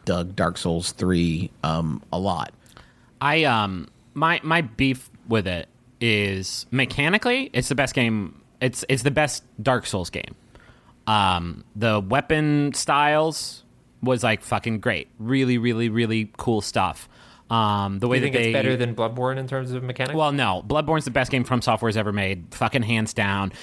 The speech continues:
Speaker 2: And i-, i-, if
Speaker 1: No
Speaker 2: anything,
Speaker 1: argument
Speaker 2: this
Speaker 1: here.
Speaker 2: game, this game suffers having followed Bloodborne.
Speaker 3: Yeah.
Speaker 2: Because while I think mechanically it nails it, I think it is its less, it is the least obtuse game that they've ever made.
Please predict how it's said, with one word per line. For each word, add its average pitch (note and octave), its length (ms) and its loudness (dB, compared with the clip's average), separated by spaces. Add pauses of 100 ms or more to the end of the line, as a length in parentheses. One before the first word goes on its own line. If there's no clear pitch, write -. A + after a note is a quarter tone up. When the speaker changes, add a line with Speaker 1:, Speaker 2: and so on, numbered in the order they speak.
(120)
Speaker 2:
And B2+ 260 2
i-, C3+ 60 0
i-, C3+ 300 0
if D3 120 0
Speaker 1:
No F#3+ 60 2
Speaker 2:
anything, F#3+ 140 2
Speaker 1:
argument D3+ 200 2
Speaker 2:
this D3+ 120 0
Speaker 1:
here. - 80 -2
Speaker 2:
game, B2+ 400 0
this C#3+ 180 -2
game B2+ 380 -2
suffers C3+ 500 -2
having B2 340 0
followed G#2 420 -2
Bloodborne. F2+ 560 -2
Speaker 3:
Yeah. A2 180 -2
Speaker 2:
Because C3 260 -2
while C3+ 140 0
I C3 100 0
think E3 180 -2
mechanically F#3+ 500 -2
it - 80 -4
nails D3 260 0
it, C#3+ 120 0
I B2+ 60 0
think C3+ 160 -4
it B2+ 80 0
is A#2+ 140 -4
its - 160 -8
less, B2 460 0
it - 60 -4
is B2+ 380 2
the B2 100 2
least B2 280 2
obtuse A2+ 520 0
game D#3 420 0
that D3 120 -2
they've C#3+ 160 2
ever C#3+ 180 0
made. E3 360 -2